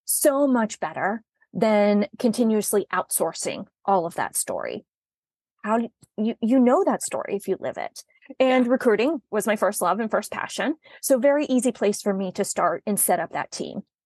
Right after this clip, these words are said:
Speaker 1: That team is now three individuals today. So going from a one person solo show to now they're focused on recruiting and bringing in talent and internal mobility. So we talk about not just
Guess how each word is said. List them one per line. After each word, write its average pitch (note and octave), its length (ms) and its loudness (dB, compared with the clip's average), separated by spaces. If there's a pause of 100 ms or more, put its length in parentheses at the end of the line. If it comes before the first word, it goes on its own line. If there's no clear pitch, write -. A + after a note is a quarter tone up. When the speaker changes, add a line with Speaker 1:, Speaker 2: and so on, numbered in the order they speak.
(440)
Speaker 1:
That C4 160 2
team C4+ 200 2
is A#3+ 80 2
now G#3 160 2
three G3+ 340 0
individuals E3 720 -6 (180)
today. G3 380 0
So - 180 0
going G#3+ 240 2
from G3+ 200 0
a F3+ 60 2
one C4 300 2
person A3+ 480 0 (220)
solo A#3+ 380 2
show G3 440 0 (300)
to B3+ 100 4
now A#3 220 4
they're A3+ 140 2
focused G#3+ 440 -2
on F#3+ 420 -6 (100)
recruiting C4 420 2
and A3+ 80 2
bringing A3 300 2
in G3+ 160 -2
talent F3+ 540 -8
and G3 260 -2
internal E3 420 -8
mobility. C3+ 680 -14 (380)
So A#3 320 2
we A3+ 220 2
talk A3+ 240 0
about A3 260 0
not B3 300 0
just - 400 0